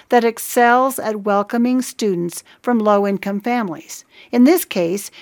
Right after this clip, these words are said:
you should highlight affordability and various financial aid options throughout the website. You can also make the website compatible with less expensive phones because not every student has the same I O S or Android system.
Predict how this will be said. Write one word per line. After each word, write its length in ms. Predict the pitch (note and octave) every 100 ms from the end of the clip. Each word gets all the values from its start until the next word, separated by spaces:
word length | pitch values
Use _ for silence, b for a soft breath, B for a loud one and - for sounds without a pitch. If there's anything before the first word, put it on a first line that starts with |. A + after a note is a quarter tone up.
| B
you 120 | C#4
should 200 | B3+ D4+
highlight 540 | G#3+ A#3+ A#3+ A3+ G#3+
affordability 1000 | G3 D#3+ F#3+ G#3 A3 G3+ F#3+ F#3 F#3 G3+ B B
and 200 | A3+ A3
various 480 | G3 G3 G#3 G#3+ -
financial 640 | G#3 G3 F#3+ G3 G3+ G#3 G#3+
aid 320 | G3 G3 G3
options 560 | F#3+ F#3 - E3 F3 F3+ b -
throughout 380 | A#3+ F#3+ E3
the 60 | F#3
website. 600 | G3+ A#3 - D3+ D#3 - _ b b b
You 140 | C#4 C4+
can 180 | C4
also 400 | A#3 B3+ D4 A#3+
make 260 | G3+ F#3 F#3
the 100 | G#3
website 520 | F#3+ F3 - F#3+ G3
compatible 840 | - A3 - B3+ C4+ G#3 F3 F#3+ B B -
with 160 | C4
less 340 | A#3 A#3 B3 -
expensive 680 | B3+ - A3+ G#3+ G#3 A3+
phones 460 | G#3+ G3 F3+ F#3+ F#3
because 600 | G#3 F#3+ G3 F3+ F#3 - B B
not 320 | - G3 F#3 -
every 260 | F#3+ G3+
student 460 | A3 - F#3 F#3 G3
has 340 | - F3+ F3
the 120 | -
same 420 | F#3 - G#3 F#3+ G#3
I 240 | F#3 G3
O 160 | G3+ F3
S 300 | E3+ E3 -
or 40 |
Android 440 | F#3+ F3+ F3 E3+ E3+
system. 540 | - A3 - - F3